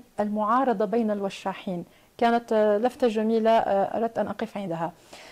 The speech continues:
آه، في ال-، طبعًا إضافة إلى ذكر الأغراض الشعرية التي تطرقت إليها الموشحات عمومًا. في البحث الثاني، وكان يشكل صلب البحث،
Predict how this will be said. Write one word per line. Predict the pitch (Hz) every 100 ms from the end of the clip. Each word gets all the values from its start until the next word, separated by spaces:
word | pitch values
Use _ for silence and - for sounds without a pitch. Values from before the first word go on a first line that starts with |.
| - - -
آه، | 240 240
في | 240 -
ال-، | 269 262 254 247 254 262 254 -
طبعًا | 277 247 277 254
إضافة | 220 240 240
إلى | 254 226 208 202 196
ذكر | 233 254
الأغراض | 240 190 202 220 208
الشعرية | 208 202 196 196 202 - 240 233 226
التي | 226 226 240
تطرقت | 233 254 240 220 214
إليها | 208 208
الموشحات | 208 202 - 202 226 220
عمومًا. | 208 175 170
في | 175
البحث | 277 269 359 320
الثاني، | - 285 277
وكان | 233 233 247 240 240 - - -
يشكل | 233 262 262 247 233
صلب | 240 - 311 226
البحث، | 208 202 269